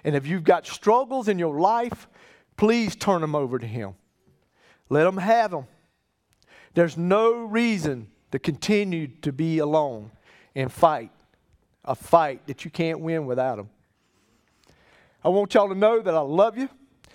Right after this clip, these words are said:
and I thank y'all for listening. But most of all, turn your life to Jesus. If you already have salvation, is it ever enough?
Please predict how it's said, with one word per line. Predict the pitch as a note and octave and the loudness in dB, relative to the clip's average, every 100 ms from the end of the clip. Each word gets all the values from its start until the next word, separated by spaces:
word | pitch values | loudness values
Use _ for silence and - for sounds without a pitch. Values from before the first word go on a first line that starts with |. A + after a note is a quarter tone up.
| _ _ - | _ _ -4
and | C#3+ | -4
I | |
thank | B2+ F#3+ G#3+ - | 2 2 2 2
y'all | G#3+ G#3+ | 2 2
for | - D#3+ | -2 0
listening. | G#3+ A#3 A3+ A#3 - _ _ _ _ _ _ _ _ - - - - _ _ _ _ _ _ _ _ _ _ | 2 0 -6 -8 -8 _ _ _ _ _ _ _ _ -20 -18 -18 -20 _ _ _ _ _ _ _ _ _ _
But | C#3+ | -4
most | D#3+ A3 A3 A3 | 2 2 2 -2
of | F3 | 0
all, | D3+ G#2+ - _ _ _ _ _ - | 0 -2 -12 _ _ _ _ _ -6
turn | A3 A3 | -2 0
your | F3+ | 0
life | D3+ D3 C3+ | 0 -2 -4
to | C#3+ | -10
Jesus. | A#2+ D3+ A2+ A#2+ - _ _ _ _ - | -4 -4 -4 -10 -14 _ _ _ _ -4
If | D3+ | -4
you | D3 D#3+ | -2 0
already | F#3 A3 A#3 | 2 2 2
have | A3+ A#3 | 2 2
salvation, | - A#3+ A#3+ G#3 C4+ B3+ C#4+ C4 _ _ _ _ _ _ _ _ _ _ - | 4 2 2 0 0 -2 -8 -10 _ _ _ _ _ _ _ _ _ _ -6
is | D#3 | -2
it | C#3 - | -2 0
ever | F#3+ G#3 G3+ | -2 0 -2
enough? | G3 G#3 A#3 G#3 - | -4 -4 -6 -8 -20